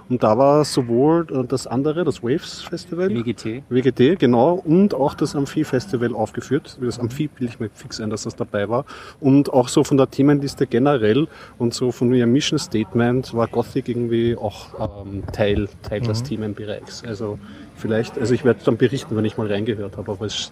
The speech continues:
Speaker 1: das war eigentlich ganz interessant, ja.
Speaker 3: Ich hab zwei kleine Meldungen, die ich gern loswerden möchte. So drei eigentlich. Zwei, äh, sind Blogpostings. Äh, einerseits ein Blogposting von mir wurde auf,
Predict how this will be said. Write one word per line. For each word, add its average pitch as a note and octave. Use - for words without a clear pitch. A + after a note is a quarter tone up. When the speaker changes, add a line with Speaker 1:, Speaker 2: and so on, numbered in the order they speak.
Speaker 1:
das -
war A2
eigentlich A2+
ganz A#2+
interessant, -
ja. -
Speaker 3:
Ich -
hab -
zwei C#3
kleine D3+
Meldungen, E3
die D#3
ich C#3+
gern D3+
loswerden D#3
möchte. D#3+
So C#3+
drei D3
eigentlich. E3+
Zwei, C#3+
äh, C#3
sind C3+
Blogpostings. F#3
Äh, D#3
einerseits C#3+
ein C#3+
Blogposting E3
von D3+
mir D3
wurde C#3
auf, -